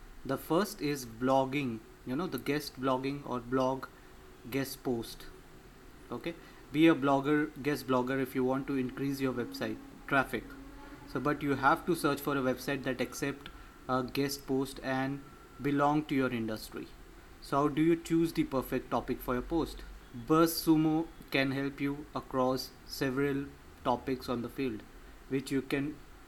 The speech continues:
which you want to focus the guest post. So you can go on that, you know, uh, go on Google and search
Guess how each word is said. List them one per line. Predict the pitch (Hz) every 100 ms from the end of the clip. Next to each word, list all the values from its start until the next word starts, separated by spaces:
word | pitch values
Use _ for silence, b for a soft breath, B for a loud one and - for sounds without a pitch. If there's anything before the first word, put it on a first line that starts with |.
| - - -
which | 135 151
you | 156
want | 131 135 170 170
to |
focus | 151 135 - 131
the | 135
guest | 120 117 -
post. | 110 101 - - - - B B B B
So | -
you | 131
can | 127 143 131
go | 143
on | 151 147 139
that, | 135 127 - - - - - - - - - - -
you | 135
know, | 127 123
uh, | 135
go | 123 135 139
on | 135
Google | 131 135 143
and | 135 123
search | - 135 131